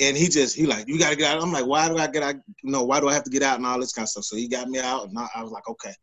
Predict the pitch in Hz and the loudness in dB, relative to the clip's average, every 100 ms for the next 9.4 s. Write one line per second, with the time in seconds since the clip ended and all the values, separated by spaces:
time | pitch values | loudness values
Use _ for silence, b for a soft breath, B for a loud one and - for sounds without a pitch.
0 | b b b b 113 123 139 127 117 107 | b b b b -2 0 4 4 2 -2
1 | - _ _ _ _ _ - - 131 127 | -8 _ _ _ _ _ -20 -4 0 2
2 | 117 107 131 170 156 123 - 107 117 _ | 0 -2 4 6 6 2 0 0 -8 _
3 | _ _ 131 131 110 104 151 175 160 123 | _ _ -4 -2 0 -2 2 2 4 4
4 | 123 123 127 113 139 123 - 143 101 - | 4 4 0 0 -4 -4 -2 -2 -2 -6
5 | _ _ _ _ _ _ - 135 127 127 | _ _ _ _ _ _ -2 2 2 4
6 | 165 170 151 127 123 110 127 120 107 98 | 4 4 4 2 2 -4 -4 -4 -6 -6
7 | 113 85 - - - 135 107 - - 117 | -8 -4 0 2 2 0 -4 -8 -6 -4
8 | 110 - _ B B 131 135 131 104 131 | -4 -8 _ B B 0 2 0 -2 4
9 | 170 135 - | 6 4 -2